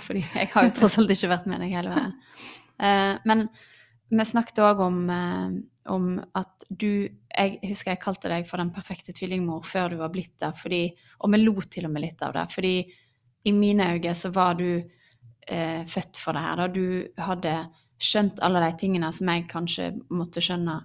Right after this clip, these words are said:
etter at tvillingene var født. Du hadde forstått at det lå masse i forberedelser. Du hadde et vel-, ja, men en sånn rasjonell tilnærming til en del av de, hva skal jeg si,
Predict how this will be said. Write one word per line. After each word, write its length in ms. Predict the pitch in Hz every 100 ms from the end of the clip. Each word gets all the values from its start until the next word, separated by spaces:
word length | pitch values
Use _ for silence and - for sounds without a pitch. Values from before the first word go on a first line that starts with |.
| -
etter 400 | - - - -
at 100 | -
tvillingene 360 | - - - 175
var 100 | 170
født. 380 | 214 247 247 -
Du 140 | 190 190
hadde 380 | 180 175 165 160 165 _ _ _ _
forstått 380 | 190 - 180 -
at 100 | 165
det 100 | 170
lå 200 | 175 180 175
masse 480 | 180 175 - -
i 160 | 160 170
forberedelser. 800 | 170 220 202 190 180 185 - 180
Du 80 | 180
hadde 260 | 185 180 175 170 _ - - _ -
et 100 | 202
vel-, 140 | 208
ja, 120 | 226 262
men 120 | 277
en 60 | 277
sånn 100 | 254
rasjonell 640 | 233 233 240 214 175 175 175
tilnærming 640 | 202 196 180 156 156 165
til 120 | 165 165
en 120 | 180
del 160 | 175
av 80 | 165
de, 180 | 165 165 165 _ _ _ _ _ _ _ _
hva 160 | -
skal 80 | 208
jeg 60 |
si, 100 | 196